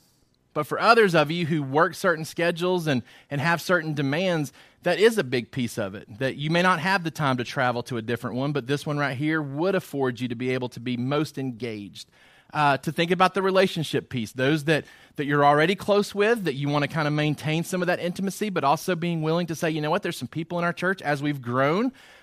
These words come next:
that I haven't even had a chance to meet yet, uh, haven't had a chance to really engage with yet," and to take that into account too, to be willing to say, "Hey, you know what,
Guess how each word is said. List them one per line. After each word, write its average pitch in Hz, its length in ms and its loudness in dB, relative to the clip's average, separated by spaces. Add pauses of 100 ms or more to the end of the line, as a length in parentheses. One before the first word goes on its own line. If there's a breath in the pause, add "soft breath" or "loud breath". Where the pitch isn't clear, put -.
(100)
that 151 100 0
I 151 60 2
haven't 185 260 0
even 190 220 2
had 190 120 2
a 175 60 0
chance 196 300 -4
to 165 100 -4
meet 151 500 -4
yet, 110 320 -6 (440 soft breath)
uh, 143 180 0
haven't 170 300 2
had 180 120 0
a 180 60 0
chance 185 320 -2
to 165 80 -4
really 175 260 2
engage 156 680 -2
with 117 280 -6
yet," 113 300 -2
and 107 80 -6
to 131 80 -8
take 165 280 -4
that 160 140 0
into 165 220 -4
account 147 440 -4
too, 165 220 2
to 147 60 0
be 120 120 -2
willing 147 260 0
to 139 60 -2
say, 143 140 -4
"Hey, 139 140 -2
you 131 140 -2
know 131 100 0
what, 156 220 0